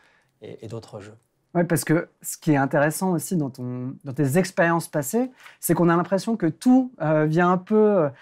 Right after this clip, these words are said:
Speaker 2: se concrétiser, euh, que tout amenait, entre guillemets, à Cross the
Speaker 1: Mais
Speaker 2: Ages.
Speaker 1: toute ma vie a été faite pour ce projet. Mais c'est vrai en plus. Tout ce que j'ai fait dans ma vie, absolument tout, mes erreurs, mes réussites ont été faites pour ce projet, pour réaliser et créer Cross the Ages.
Speaker 2: Incroyable.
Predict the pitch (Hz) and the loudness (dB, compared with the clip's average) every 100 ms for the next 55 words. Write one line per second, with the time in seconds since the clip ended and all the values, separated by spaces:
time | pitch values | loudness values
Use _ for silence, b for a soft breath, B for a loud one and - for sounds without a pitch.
0 | B - 185 180 202 - 202 202 196 208 | B -4 0 2 2 2 -2 0 2 4
1 | 226 226 196 147 143 139 156 147 247 240 | 6 6 6 4 2 0 -4 -2 -2 2
2 | 196 208 208 214 240 185 180 160 165 190 | 4 4 4 4 0 -2 -2 0 2 2
3 | 175 - 165 156 151 135 131 127 143 139 | -2 -2 -2 0 -2 -2 -6 -6 -8 -8
4 | 123 160 131 117 120 147 139 120 120 131 | -8 -8 -10 -10 -12 -14 -16 -20 -20 -18
5 | 135 123 _ _ _ 123 131 156 127 120 | -18 -20 _ _ _ -12 -6 -6 -6 -12
6 | 104 - 220 - 147 120 - 127 117 107 | -18 -14 -12 -8 -6 -6 -6 -6 -8 -10
7 | 107 156 127 - 165 151 127 131 156 127 | -12 -14 -16 -14 -10 -8 -10 -10 -10 -8
8 | 113 120 117 135 120 113 113 110 - 165 | -8 -8 -4 -4 -4 -6 -8 -8 -8 -10
9 | 151 - 120 107 131 123 - - - - | -12 -14 -14 -10 -10 -10 -12 -14 -16 -20
10 | 147 - 127 127 110 127 _ _ _ - | -14 -12 -12 -14 -14 -18 _ _ _ -10
11 | 139 - - 113 107 123 120 113 110 107 | -8 -10 -20 -14 -6 -2 -2 -4 -6 -4
12 | 135 127 - 117 127 - 104 110 104 101 | -4 -6 -10 -12 -12 -14 -14 -14 -16 -16
13 | 98 - _ _ _ _ _ _ _ _ | -20 -20 _ _ _ _ _ _ _ _
14 | _ - 135 151 123 | _ -6 -2 0 -2